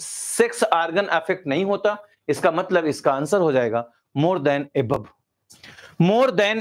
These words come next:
above। लगभग सभी लोगों का करेक्ट आंसर आ रहा है more than above। जी,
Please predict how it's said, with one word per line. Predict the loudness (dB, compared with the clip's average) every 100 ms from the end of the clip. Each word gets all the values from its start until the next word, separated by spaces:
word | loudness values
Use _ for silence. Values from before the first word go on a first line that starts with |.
| -2
above। | 0 0 -2 -12 _ _
लगभग | 0 2 2 2 2 -2 -8 _ -4
सभी | 0 0 2
लोगों | 2 2
का | 0 0
करेक्ट | 0 0 -2
आंसर | -2 0 0
आ | 0
रहा | 0
है | -4 -8 -14 _ -8
more | -2 0 0
than | 0 -2 -2 -4 -4
above। | -4 -6 -10 _ _ _ _ _ _ _ _ _ _ _ _ _ -2
जी, | 0 0 -4 -14